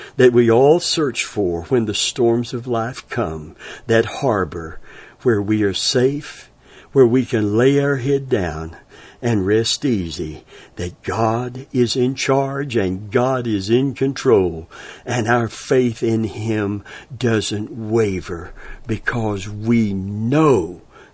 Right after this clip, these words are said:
that all things, it didn't just say all things work together for good. It's something you have to absolutely have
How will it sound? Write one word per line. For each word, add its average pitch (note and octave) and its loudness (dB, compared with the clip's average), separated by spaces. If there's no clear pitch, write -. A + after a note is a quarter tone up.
that A2 0
all G2+ 2
things, F#2+ -4
it D#3+ 2
didn't F#3+ -2
just G3 6
say F#3 2
all E3+ 4
things D3 0
work C3+ 2
together B2+ 4
for B2 -2
good. A#2+ 6
It's A2 4
something E3 2
you C#3+ -4
have C#3+ -2
to C#3+ 0
absolutely C3+ 0
have B2+ 0